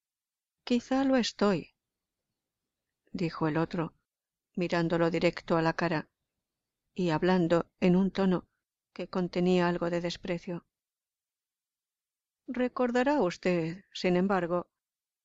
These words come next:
que la elección del lugar fue, con asentimiento de usted, dejada a la otra parte. Por supuesto,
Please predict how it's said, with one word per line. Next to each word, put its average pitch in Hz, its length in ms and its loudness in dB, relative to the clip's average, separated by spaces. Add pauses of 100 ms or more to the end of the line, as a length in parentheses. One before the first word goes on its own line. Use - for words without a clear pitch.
(200)
que 180 220 -2
la 180 120 2
elección 185 500 4
del 196 180 4
lugar 208 420 4
fue, 202 460 0 (400)
con 190 200 2
asentimiento 180 1000 0
de 196 100 0
usted, 190 520 -2 (720)
dejada 254 640 0
a 220 200 2
la 220 180 6
otra 208 300 0
parte. 175 520 -4 (1800)
Por 240 200 2
supuesto, 240 720 -2